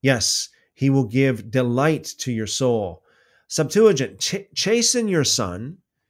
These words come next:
and he shall give you rest, and he shall give honor to your soul." So we have honor versus delight.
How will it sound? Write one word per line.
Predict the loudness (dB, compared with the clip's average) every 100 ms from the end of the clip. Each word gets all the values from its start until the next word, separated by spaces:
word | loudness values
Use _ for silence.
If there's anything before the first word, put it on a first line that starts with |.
| _ _ _ _ _ _ _ _
and | -2
he | 2 2
shall | 2 2
give | 2 0
you | 0 -2
rest, | -2 -6 -8 -8 -10
and | -10
he | -6 -4
shall | -4 -4 -4
give | -4 -6 -6 -4
honor | 0 0 0 -4 -6
to | -10
your | -10 -8
soul." | -10 -12 -14 -16
So | -16
we | -12
have | -12 -14 -10
honor | -8 -6 -4 -4 -6 -12 _ _ _ _
versus | -10 -10 -8 -8 -8 -8 -14 -16 _ -12
delight. | -8 -6 -6 -8 -10 -12 -12